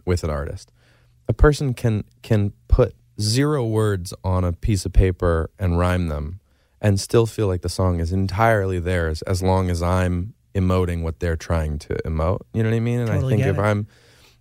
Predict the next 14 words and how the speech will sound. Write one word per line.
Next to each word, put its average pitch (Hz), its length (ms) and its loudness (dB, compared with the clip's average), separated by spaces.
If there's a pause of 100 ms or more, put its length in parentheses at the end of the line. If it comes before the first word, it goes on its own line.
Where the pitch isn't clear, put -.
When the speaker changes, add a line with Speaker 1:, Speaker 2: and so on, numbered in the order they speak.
(140)
Speaker 1:
if 117 100 2
I'm 131 280 0
s-, - 300 -14
selling 117 480 2
something 92 340 0
that 82 120 -2
they're 92 140 4
not 85 220 -2
buying, 87 300 2
they're 78 100 -2
like, 80 180 -4
"Yeah, 104 220 2
this 107 200 -4
is, 82 200 -6